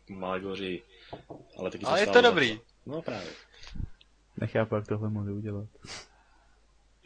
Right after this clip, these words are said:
Speaker 1: Jak se mi to mohli udělat? <laughs> Persona tři,
Speaker 2: Tři
Speaker 1: film.
Speaker 2: The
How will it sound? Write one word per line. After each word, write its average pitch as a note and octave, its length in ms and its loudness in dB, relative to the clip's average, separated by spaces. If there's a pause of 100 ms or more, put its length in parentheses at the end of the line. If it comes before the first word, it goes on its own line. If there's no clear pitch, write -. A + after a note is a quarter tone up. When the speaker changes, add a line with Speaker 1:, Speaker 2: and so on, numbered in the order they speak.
Speaker 1:
Jak D#3 160 -4
se E3+ 100 0
mi E3 100 2
to D#3+ 120 6
mohli E3+ 260 6
udělat? E3 480 4
<laughs> C#3 80 2 (2000)
Persona C3+ 580 2
tři, B2 420 2
Speaker 2:
Tři B2 200 -2
Speaker 1:
film. A#2+ 220 4
Speaker 2:
The A#2+ 60 6